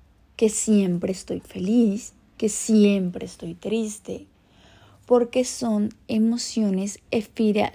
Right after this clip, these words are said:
efímeras, se van constantemente, se van y vuelven, se van y vuelven con los diferentes contextos por los que estemos pasando en nuestra vida.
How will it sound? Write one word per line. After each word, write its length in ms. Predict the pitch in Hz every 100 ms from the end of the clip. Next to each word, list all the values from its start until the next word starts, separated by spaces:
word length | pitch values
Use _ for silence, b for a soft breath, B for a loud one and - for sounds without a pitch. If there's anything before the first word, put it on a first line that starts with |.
| _
efímeras, 720 | 220 214 254 262 160 - - _
se 300 | - 247 226
van 400 | 220 220 208 214
constantemente, 1200 | 240 233 - 214 196 185 190 202 240 247 - -
se 200 | - 185
van 260 | 185 180 180
y 80 | 180
vuelven, 540 | 196 226 240 180 - -
se 200 | 202 190
van 220 | 185 175
y 100 | 175
vuelven 500 | 180 185 175 208 254 B B B B B B -
con 200 | 254 247
los 200 | 247 226
diferentes 720 | 240 240 226 214 196 202 -
contextos 880 | - 254 247 - 240 220 - 233 233
por 180 | - 240
los 220 | 233 214
que 100 | 214
estemos 460 | 208 - 190 180 -
pasando 580 | 196 - 190 175 - -
en 240 | 202 196
nuestra 400 | 185 180 - 190
vida. 420 | 185 185 190 202